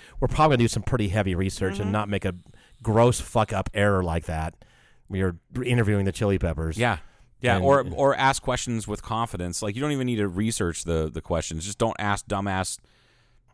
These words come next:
Speaker 2: questions like that.
Speaker 1: Mm-hmm.
Speaker 2: Like, you've, there's been people that, uh, like, I, I know, uh, uh, Frank Casillas
Speaker 1: Mm-hmm.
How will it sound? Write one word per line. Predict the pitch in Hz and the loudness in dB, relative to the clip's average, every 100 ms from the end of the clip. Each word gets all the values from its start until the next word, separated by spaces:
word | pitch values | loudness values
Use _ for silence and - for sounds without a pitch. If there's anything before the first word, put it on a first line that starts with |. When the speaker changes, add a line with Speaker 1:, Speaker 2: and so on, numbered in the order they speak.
| _ | _
Speaker 2:
questions | - 120 131 - 90 82 | -4 0 0 -2 -4 -2
like | 90 | -4
that. | 110 123 98 - - | -2 -4 -4 -10 -12
Speaker 1:
Mm-hmm. | 87 82 85 78 _ _ - | -10 -8 -8 -10 _ _ -2
Speaker 2:
Like, | 135 135 139 | -2 -2 -6
you've, | 156 165 117 | -8 -6 -4
there's | 175 | -4
been | 180 139 | -2 -4
people | 139 123 110 | -2 -2 -2
that, | 101 95 - | 0 0 0
uh, | 92 90 82 | 0 0 0
like, | 110 - | -2 -4
I, | 73 135 - 170 | -6 -6 -2 -2
I | |
know, | 170 143 131 85 67 - | 0 2 0 -2 -14 -6
uh, | 101 95 87 - | -4 -4 -6 -8
uh, | 95 90 | -4 -4
Frank | - 123 117 95 - - 98 _ _ _ | -4 -2 -2 -4 -10 -20 -20 _ _ _
Casillas | - 101 120 101 85 - | -6 -4 -2 -2 -2 -6
Speaker 1:
Mm-hmm. | 90 85 | -8 -8